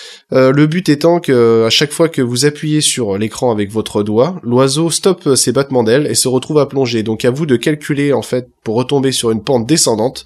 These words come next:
pour remonter ensuite, puis repartir dans les airs. Euh, donc ce, ce jeu est, euh, tout bonnement vraiment, vraiment très, très bon, euh, autant au niveau du, des graphismes qui sont très, très mignons, autant pastelisés,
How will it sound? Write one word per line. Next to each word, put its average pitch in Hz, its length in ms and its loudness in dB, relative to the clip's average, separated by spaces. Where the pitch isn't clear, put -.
pour 110 260 -4
remonter 170 360 2
ensuite, 160 440 -2
puis 175 160 0
repartir 156 500 0
dans 151 80 4
les 120 180 0
airs. 95 200 -4
Euh, 78 380 -2
donc 120 200 -4
ce, - 160 -2
ce 147 220 2
jeu 151 320 4
est, 113 160 4
euh, 107 200 2
tout 139 200 -6
bonnement 139 500 2
vraiment, 127 460 0
vraiment 127 240 0
très, - 180 -4
très 143 160 0
bon, 123 240 -2
euh, 110 280 -4
autant 117 380 -2
au 139 40 4
niveau 127 240 2
du, 120 200 -2
des 113 100 2
graphismes 117 520 -2
qui - 120 -8
sont - 160 -2
très, - 160 -4
très 135 220 -4
mignons, 123 320 0
autant 113 200 -4
pastelisés, 117 640 -4